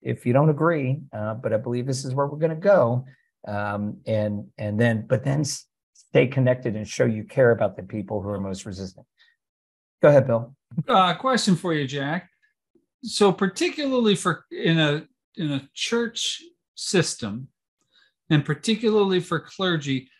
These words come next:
Speaker 2: how do you deal with the anxious people who, who think they can wait you out because they have waded through three other pastors before you?
Speaker 1: Right.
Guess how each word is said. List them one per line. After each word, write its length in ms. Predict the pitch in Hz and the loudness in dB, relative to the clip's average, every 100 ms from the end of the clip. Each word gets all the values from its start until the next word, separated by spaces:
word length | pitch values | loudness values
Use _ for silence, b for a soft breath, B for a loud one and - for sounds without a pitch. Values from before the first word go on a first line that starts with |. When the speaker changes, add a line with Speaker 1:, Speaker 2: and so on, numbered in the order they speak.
| b - | b -4
Speaker 2:
how 260 | 208 277 | 0 2
do 80 | 277 | 2
you 200 | 247 202 | 2 2
deal 240 | 185 196 185 | 2 0 0
with 180 | 160 | -2
the 180 | 160 165 - | -4 -8 -4
anxious 500 | 202 214 - 226 - | 0 0 -2 -6 -8
people 720 | - 175 165 160 151 170 160 _ _ _ _ _ _ | -4 -4 0 0 0 -4 -10 _ _ _ _ _ _
who, 360 | - 165 180 - 165 | 0 0 0 -6 -4
who 340 | 165 160 160 _ - | 0 0 -2 _ -20
think 400 | - - 208 185 | -8 2 4 4
they 140 | 196 | 0
can 260 | 180 175 156 | 0 0 0
wait 240 | 165 190 | 0 -2
you 240 | 220 185 185 | -2 -2 0
out 400 | 196 143 160 185 | 2 0 -2 -8
because 360 | 170 165 156 | -8 -6 -4
they 180 | 160 170 | -4 -4
have 140 | 156 147 | -4 -4
waded 500 | 165 185 180 175 165 | 0 0 0 -4 -8
through 540 | 175 165 160 156 156 _ _ - | -6 -2 -2 -2 -6 _ _ -20
three 320 | - 196 208 | 0 2 2
other 200 | 190 180 | 2 -2
pastors 600 | 180 180 170 - 170 156 | -4 -4 -4 -4 -6 -4
before 420 | 160 151 180 165 | -4 -4 -2 0
you? 260 | 135 113 - _ _ _ _ _ _ _ _ | 0 -2 -10 _ _ _ _ _ _ _ _
Speaker 1:
Right. 220 | 113 101 | -4 -4